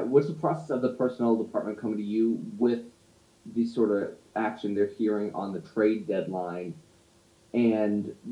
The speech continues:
how does that sort of get run up the ladder for you guys? And how much time can you devote to yourself, uh, to, uh, making decisions heading into the trade deadline? How difficult is it for you?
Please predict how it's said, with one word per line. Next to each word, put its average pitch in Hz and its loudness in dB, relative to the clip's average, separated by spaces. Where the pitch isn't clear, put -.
how 147 6
does 151 4
that 151 4
sort 139 4
of 139 4
get 104 0
run 113 0
up 110 -2
the 107 0
ladder 104 0
for 110 -2
you 101 -4
guys? 92 -4
And 101 -6
how 127 -6
much 131 -4
time 107 -4
can 120 2
you 113 2
devote 110 4
to 107 2
yourself, 107 2
uh, 95 -2
to, 101 2
uh, 90 -2
making 120 0
decisions 110 -2
heading 101 -2
into 98 -4
the - -10
trade - -4
deadline? 87 -4
How 120 -2
difficult 113 -2
is 104 2
it - -6
for - -16
you? - -16